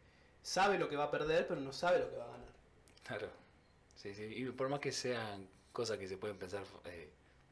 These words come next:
Speaker 2: normalmente son así, boludo.
Speaker 1: O,
Speaker 2: Son
Speaker 1: por ejemplo,
Speaker 2: estructurales así.
Speaker 1: entender que necesitar un cambio,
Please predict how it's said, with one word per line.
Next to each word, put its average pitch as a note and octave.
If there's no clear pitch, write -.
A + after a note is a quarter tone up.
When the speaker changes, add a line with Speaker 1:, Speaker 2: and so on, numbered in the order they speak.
Speaker 2:
normalmente G2
son G#2
así, F2
boludo. -
Speaker 1:
O, -
Speaker 2:
Son -
Speaker 1:
por D3
ejemplo, F3
Speaker 2:
estructurales C3+
así. C#3+
Speaker 1:
entender E3
que C3
necesitar C#3
un E3+
cambio, E3+